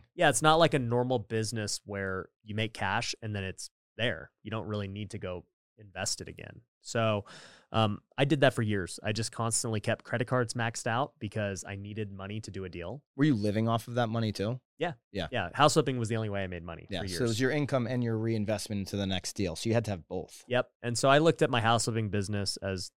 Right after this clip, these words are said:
Speaker 1: that, like, a business. Like, hey, if I invest into this business, it's gonna keep growing and we can do more deals. I can hire more people. And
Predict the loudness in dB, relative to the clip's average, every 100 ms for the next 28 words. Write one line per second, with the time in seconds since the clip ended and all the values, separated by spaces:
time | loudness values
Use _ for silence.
0 | _ -8 -8 -8 _ -10 -2 0 0 -4
1 | -12 -10 -10 -12 _ -4 0 0 0 -2
2 | -2 -4 -6 -6 -4 -6 -6 -8 -4 -2
3 | -2 -2 -6 -4 -6 -4 -6 -4 -4 -2
4 | -4 -6 -10 -10 -10 -8 -6 -4 -2 -2
5 | -2 -4 -4 -6 -10 -6 -4 -2 -2 -2
6 | -4 -4 -4 -2 -6